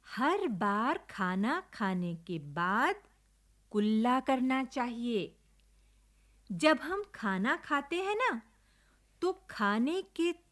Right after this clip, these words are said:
छोटे-छोटे टुकड़े दांतों पर जमा हो जाते हैं और दांतों के कोनों में फंस जाते हैं। अब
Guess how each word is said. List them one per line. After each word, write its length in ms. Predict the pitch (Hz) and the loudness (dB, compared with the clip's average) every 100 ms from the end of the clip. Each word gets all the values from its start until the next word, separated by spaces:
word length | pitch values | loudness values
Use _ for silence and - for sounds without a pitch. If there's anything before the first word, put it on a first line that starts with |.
| - | -14
छोटे-छोटे 920 | - 480 480 466 440 - 277 262 285 | -6 -4 -2 -4 -4 -4 -6 -4 -6
टुकड़े 640 | 285 185 160 190 262 466 - _ _ _ _ _ 170 | -4 -6 -4 0 0 0 -6 _ _ _ _ _ -10
दांतों 760 | 147 185 180 202 202 349 392 | -6 0 2 2 2 2 2
पर 480 | 381 226 214 320 494 - _ _ _ - | 0 2 4 4 2 -10 _ _ _ -8
जमा 520 | 156 147 220 240 294 | -6 0 4 6 8
हो 260 | 311 302 302 | 6 4 0
जाते 400 | 285 285 285 269 | 0 -2 -2 -4
हैं 400 | 254 196 147 - _ _ _ _ _ _ _ - | 0 -2 -4 -14 _ _ _ _ _ _ _ 2
और 220 | 247 247 | 4 4
दांतों 760 | 170 - 180 180 196 - 359 | 0 -2 0 0 0 0 0
के 280 | 370 - 370 | 0 2 2
कोनों 720 | 359 - - 220 233 294 403 | 2 -6 2 6 6 6 4
में 440 | 403 214 202 349 508 _ _ _ _ _ _ - | 4 4 2 -2 -4 _ _ _ _ _ _ -4
फंस 280 | 440 466 - | 0 0 0
जाते 440 | 165 185 165 - 190 | -4 -2 -4 -6 -4
हैं। 260 | 196 147 - _ _ _ _ _ _ _ _ _ _ _ _ - | -4 -6 -12 _ _ _ _ _ _ _ _ _ _ _ _ 2
अब 220 | 220 240 | 2 2